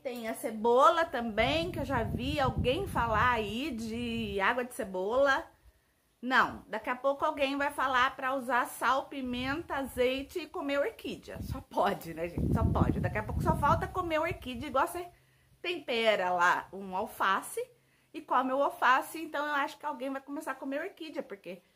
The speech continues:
pôr tempero em orquídea, não também. Né? Eu acho que a gente tem que ter um bom senso, né? É, falando em temperos, né? Continuando no assunto temperos aqui. Existe,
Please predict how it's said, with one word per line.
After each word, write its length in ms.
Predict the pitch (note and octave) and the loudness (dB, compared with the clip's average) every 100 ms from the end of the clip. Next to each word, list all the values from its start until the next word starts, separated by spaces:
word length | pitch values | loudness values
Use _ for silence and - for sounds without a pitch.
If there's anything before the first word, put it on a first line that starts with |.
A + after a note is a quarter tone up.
| _ _ - | _ _ -2
pôr 180 | A#3+ | -2
tempero 760 | - E4+ C4 - A#3+ B3+ E4 D#4+ | -2 -4 -8 -4 0 2 2 -2
em 200 | C#4 C4+ | -4 -2
orquídea, 600 | C4 C4+ - A3+ A3 C#4 | -2 -4 -8 -10 -6 -4
não 340 | D4 C4+ A#3 | 0 2 2
também. 480 | C4 D#4 C#4 A3+ - - _ _ _ _ _ _ _ _ - | -2 -6 -4 -4 -6 -12 _ _ _ _ _ _ _ _ -16
Né? 320 | F#3+ G3+ G3 | -8 -6 -2
Eu 80 | A3+ | 0
acho 200 | A3 A3 | -2 -2
que 80 | |
a 60 | A3 | -6
gente 140 | B3 | -6
tem 180 | A#3 B3 | -8 -12
que 80 | A3+ | -12
ter 160 | - A3 | -10 -6
um 120 | A#3+ | -4
bom 200 | G#3 G#4 | -4 -4
senso, 520 | - E4 B2 A#2+ - | -8 -8 -10 -14 -10
né? 300 | F3 C#4 D4+ _ _ _ _ _ _ _ _ _ _ _ _ _ | -4 -4 -6 _ _ _ _ _ _ _ _ _ _ _ _ _
É, 420 | C#4+ C#4+ D4 D4 | 2 6 6 6
falando 640 | - F#4+ G#4+ G#4 D#4+ D4 D4+ | 2 0 2 6 6 4 0
em 180 | D#4+ F#4 | -4 -6
temperos, 1300 | G4 A4 G#4 D4 B3+ C4 G4 A#4+ - - - - - _ _ _ | -8 -8 -8 -4 0 0 0 -4 -6 -12 -12 -12 -16 _ _ _
né? 240 | - A3+ C4+ | -8 -4 -2
Continuando 680 | C4+ B3+ C4+ B3 C#4+ G4+ | -4 -6 -6 -4 -2 -2
no 60 | G4+ | -4
assunto 520 | F4+ F#4+ - D4+ D#4 | -4 -6 -4 -4 -4
temperos 680 | - D#4+ E4 C#4+ B3+ B3+ C#4 | -10 -12 -12 -8 -6 -4 -4
aqui. 440 | D#4+ E4 C#4+ C4 - _ _ _ _ _ _ _ | -6 -8 -10 -10 -12 _ _ _ _ _ _ _
Existe, 1040 | - F4+ D4+ D4 F4 G4 G4+ - - - | -6 -4 -4 -2 4 4 4 -2 -8 0